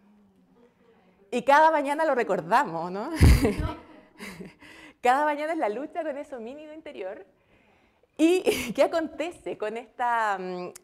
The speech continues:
eh, con esta naturaleza de, de subsistencia? Eh, el hombre ha tendido a controlar, a tener que controlar la naturaleza. Gracias a la cultura y al cultivo de la tierra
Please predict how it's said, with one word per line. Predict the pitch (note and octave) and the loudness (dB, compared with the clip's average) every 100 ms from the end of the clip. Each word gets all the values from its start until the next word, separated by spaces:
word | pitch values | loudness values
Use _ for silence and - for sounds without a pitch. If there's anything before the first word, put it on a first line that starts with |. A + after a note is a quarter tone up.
| - | -10
eh, | - C3+ | -6 -2
con | A#3 B3+ | 0 0
esta | C4 | -2
naturaleza | C#4 A3+ A#3 G3 A#3 C4 C#4 A#3+ | -4 -4 -4 -4 -6 -8 -10 -8
de, | G#3+ | -8
de | F3 F#3+ | -8 -10
subsistencia? | G#3+ - G3 C#4 D#4+ E4+ - G3 D4 - _ | -10 -12 -12 -10 -10 -12 -10 -10 -10 -16 _
Eh, | G3 F#3+ F#3+ F#3+ - | -4 0 -2 -4 -4
el | A3+ A#3 | -2 -2
hombre | D#4 E4 | -4 -6
ha | |
tendido | E4 C4+ B3+ D4 | -10 -12 -12 -10
a | C#4+ D#4 | -10 -10
controlar, | - B3 A#3+ A3 G#3 A3+ C#4 - - | -10 -10 -10 -10 -8 -8 -10 -12 -16
a | - | -12
tener | G#3 A#3+ | -10 -10
que | B3+ | -12
controlar | B3 A#3+ G#3+ A3+ | -14 -14 -10 -10
la | B3+ | -10
naturaleza. | A#3+ G#3+ G#3 A3 A3+ - - _ _ _ _ _ _ _ - | -12 -8 -8 -8 -10 -14 -18 _ _ _ _ _ _ _ -6
Gracias | C#4 F#4 - F#4+ | -2 -2 -4 -6
a | |
la | E4+ | -6
cultura | D#4+ A#3 - E4 F#4 G#3 | -6 -10 -8 -6 -4 -2
y | |
al | F#3 F#3+ | -4 -6
cultivo | G#3 - - E4+ G3 | -10 -10 -10 -4 -2
de | A3+ | -4
la | B3+ | -6
tierra | C#4+ A3 F#3+ B3 | -8 -8 -8 -10